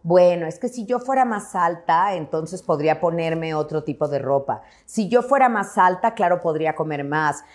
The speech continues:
Si yo fuera más alta, me vería más delgada". Y cuando tenía yo estos dos mujerones frente a mí y veía yo lo guapas, lo arregladas, lo diferentes, se me acabaron los pretextos. Me di cuenta que con el, la,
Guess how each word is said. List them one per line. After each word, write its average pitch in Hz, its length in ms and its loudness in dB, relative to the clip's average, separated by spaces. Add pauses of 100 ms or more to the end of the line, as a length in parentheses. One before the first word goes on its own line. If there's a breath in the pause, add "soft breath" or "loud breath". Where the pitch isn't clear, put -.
Si 196 180 -6
yo 226 140 2
fuera 254 180 4
más 226 260 0
alta, 202 340 4
me 190 180 -2
vería 160 260 0
más 170 240 -6
delgada". 139 640 0 (260 soft breath)
Y 254 120 -4
cuando 247 340 2
tenía 247 400 2
yo 285 140 0
estos 247 340 -2
dos 202 220 -4
mujerones 180 680 -4
frente 170 340 -4
a 151 80 0
mí 156 460 -8
y 160 60 -4
veía 175 340 0
yo 180 380 0 (180 loud breath)
lo 262 200 4
guapas, 185 600 4
lo 185 140 0
arregladas, 170 840 0
lo 170 140 -2
diferentes, 170 760 -4
se 214 120 -4
me 220 100 -4
acabaron 226 500 2
los 175 140 -6
pretextos. 156 720 -10
Me 196 220 -4
di 226 180 -6
cuenta 208 460 0
que 214 160 -8
con 226 260 -2
el, 196 360 -4
la, - 160 0